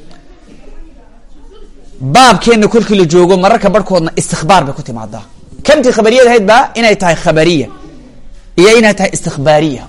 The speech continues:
Oo waa maxay? Ama adaa warramaya, ama adaa waraysanaya. Inaad warramayso iyo inaad waraysanayso. Horta labadaas ku timaadaa. Haddaad adigu ghayrka u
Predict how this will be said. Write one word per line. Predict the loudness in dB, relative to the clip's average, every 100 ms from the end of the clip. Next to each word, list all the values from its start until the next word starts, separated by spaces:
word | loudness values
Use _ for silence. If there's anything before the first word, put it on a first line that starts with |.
| 0
Oo |
waa | 2 2
maxay? | 0 -10 -18 -20 -20 -20 -20 -20 -20 -20 -20 -20 0
Ama | 2 4 4 6 6
adaa | 6 6 6 6
warramaya, | 4 4 4 4 2 -2 -8 -20 -20 -20 -20 -14 0
ama | 2 4 4
adaa | 4 6 6 6
waraysanaya. | 6 4 4 0 -4 -6 -10 -12 -16 -10
Inaad | -4 2 4 6
warramayso | 4 4 4 4 2 2 -2 -2 0
iyo | 2
inaad | 4 2
waraysanayso. | 0 -2 -6 -10 -12 -16 -18 -20 -20 -20 -18 -16 -6
Horta | -4 2
labadaas | 4 4 2
ku | -2
timaadaa. | -4 -6 -10 -14 -18 -18 -20 -18 -20 -20 -20 -20 -20 -20 -20 -20 -20 -20 -20 -20 -20 -20 -20 -20 -16
Haddaad | -2 0 4 4 6 6
adigu | 4 4 2
ghayrka | 2 2 2 2 2
u | 2